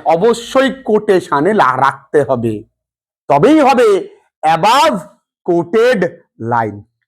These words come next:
ক্লিয়ার করতে পারলাম? পারলে একটা সুন্দর করে তলায় দাগিয়ে দেবে, তাহলে দেখতে সুন্দর লাগবে। কত নাম্বার পেলাম এটাতে আমি? এক নাম্বার। নাম্বার টু, বক্স করে,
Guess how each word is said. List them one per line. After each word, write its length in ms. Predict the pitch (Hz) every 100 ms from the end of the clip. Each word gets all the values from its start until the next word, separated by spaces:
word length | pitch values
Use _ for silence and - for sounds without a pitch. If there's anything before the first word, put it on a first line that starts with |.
| -
ক্লিয়ার 260 | 120 123
করতে 260 | 127 156 185
পারলাম? 360 | 214 240 254 175 _ - -
পারলে 340 | - 147 139 135
একটা 260 | 131 135
সুন্দর 580 | 127 - 139 139 151 196
করে 220 | - 165
তলায় 300 | 147 143 131
দাগিয়ে 300 | 127 127 127
দেবে, 100 | 117
তাহলে 140 | 202 226
দেখতে 420 | 147 156 214 605 - - _
সুন্দর 360 | - 135 113 107
লাগবে। 280 | 95 98 117
কত 140 | 196 220
নাম্বার 320 | 220 214 214
পেলাম 260 | 220 214
এটাতে 240 | 208 214 226
আমি? 460 | 233 302 294 - _ _ _ _ _
এক 240 | - - -
নাম্বার। 440 | - _ _ - - - -
নাম্বার 340 | 156 196 - -
টু, 300 | 254 165 123 - _ _ _ _ _ _ _ _ _ _ _ _ _ _ - 113
বক্স 460 | 175 202 - - -
করে, 280 | 143 101